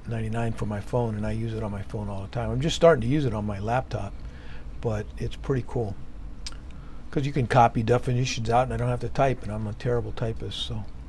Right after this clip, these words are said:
right, the word grace, gracious, grace, graciousness of manner or act, giving, the divine influence upon the heart.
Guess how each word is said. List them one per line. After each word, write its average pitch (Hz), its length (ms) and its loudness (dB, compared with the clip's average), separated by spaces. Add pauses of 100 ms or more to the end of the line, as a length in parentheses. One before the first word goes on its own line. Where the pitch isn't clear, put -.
(600)
right, 156 160 8
the 160 80 4
word 180 220 12
grace, 143 520 12 (120)
gracious, - 880 8 (720)
grace, 139 600 6 (440)
graciousness 180 800 8
of 127 240 4
manner 127 500 4 (180)
or 123 240 4
act, 127 500 6 (560)
giving, 131 520 10 (560)
the 127 120 4
divine 175 800 8 (120)
influence 139 760 4
upon 147 440 4
the 127 80 4
heart. 123 420 6